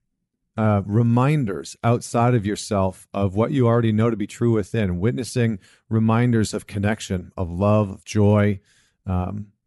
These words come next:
of memories that you hope to carry with you. And so regardless of whether you're going home to a perfect family or going home to one that you perceive to be broken and challenging,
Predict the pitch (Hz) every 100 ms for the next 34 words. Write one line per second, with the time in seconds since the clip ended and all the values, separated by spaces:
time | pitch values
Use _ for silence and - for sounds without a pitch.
0 | _ _ _ 110 98 117 143 107 95 -
1 | - 110 113 117 104 131 - 120 - 117
2 | 110 101 120 - 98 95 _ _ _ _
3 | _ - 123 - - 135 131 131 - -
4 | 135 135 143 156 151 - 113 127 127 123
5 | 123 123 107 117 127 127 104 101 - 143
6 | 139 - - 127 127 123 123 123 110 95
7 | 90 110 110 113 - _ _ 120 120 123
8 | 120 113 110 104 107 113 123 127 117 113
9 | - 120 - 131 127 117 101 95 110 120
10 | 127 123 120 117 117 98 98 98 - 123
11 | 127 120 104 107 101